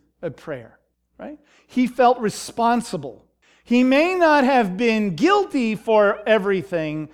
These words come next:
that they had done, but he felt responsible, right? And so you are, most of you are familiar with the phrase,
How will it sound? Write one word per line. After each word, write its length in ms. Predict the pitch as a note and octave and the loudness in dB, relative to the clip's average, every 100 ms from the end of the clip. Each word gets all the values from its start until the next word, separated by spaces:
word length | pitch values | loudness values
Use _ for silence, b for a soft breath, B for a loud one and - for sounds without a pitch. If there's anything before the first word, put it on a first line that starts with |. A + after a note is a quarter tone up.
| b b E3+ | b b -4
that 600 | D#3+ F3+ F3 E3+ - D3 | 2 4 4 0 -4 -2
they 240 | F3+ E3+ | 0 0
had 320 | E3 D3+ C3+ | -2 -6 -6
done, 500 | C#3+ B2+ C3 E3 F3 _ _ _ _ | -8 -8 -10 -14 -16 _ _ _ _
but 140 | F#3+ F3+ | -2 -2
he 140 | G3+ | -2
felt 480 | - G#3+ G3 F#3+ F#3+ | -4 2 2 2 -4
responsible, 880 | F3 E3 - G3+ B3 E4+ - B2+ G2 _ _ _ _ - | -10 -10 -8 -2 -2 -2 -6 -16 -16 _ _ _ _ -12
right? 340 | F3 B3+ D#4 _ _ _ | -10 -10 -14 _ _ _
And 240 | A3+ A#3+ A#3+ | -2 0 0
so 640 | - D#4 D#4+ D#4 C#4+ - B - | 2 4 6 4 0 -8 B -6
you 300 | A3+ C#4+ D4 | -2 0 4
are, 300 | B3 A3+ A#3 | 4 4 0
most 520 | A3+ A#3 C#4 C#4+ - | -6 -2 2 2 0
of 120 | G3+ | -2
you 180 | F3+ G3 | 0 2
are 100 | F#3+ | 2
familiar 640 | F3 F#3+ F#3 F3+ F3+ F#3+ A3 | 0 -4 -2 0 2 2 0
with 220 | F3+ - | -2 -6
the 80 | E3 | -12
phrase, 760 | - F3 E3+ F3+ G3+ A3 - | -6 0 0 2 0 -4 -12